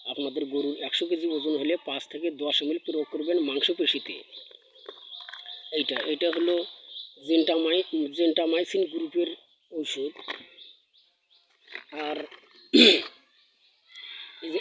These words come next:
অ্যাস্টাভেট, এটা হলো, আহ, অ্যান্টিহিস্টামিন। অ্যাস্টাভেট, আহ, পাঁচ থেকে দশ এম এল প্রয়োগ করবেন মাংসপেশিতে।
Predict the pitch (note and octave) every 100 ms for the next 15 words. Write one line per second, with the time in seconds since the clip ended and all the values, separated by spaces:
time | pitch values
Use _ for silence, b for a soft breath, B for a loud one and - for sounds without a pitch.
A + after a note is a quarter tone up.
0 | - F#3+ G3 D#3+ C#3+ B2+ - D#3 E3+ D3+
1 | E3 F#3 G3 - - _ _ _ _ _
2 | _ D3+ D3+ - F#3+ F3+ D#3+ D3 - F3
3 | C#3+ D#3 A#3+ _ _ _ - D#3+ - D#3+
4 | E3 F#3 - - - _ _ _ E3 D3+
5 | - E3+ D#3+ - E3+ - F3+ D3 D3+ D3+
6 | - D#3+ F3 - D#3+ - E3 E3 F3 D#3+
7 | C#3+ C#3+ F3+ D#3+ D#3 - F3 F#3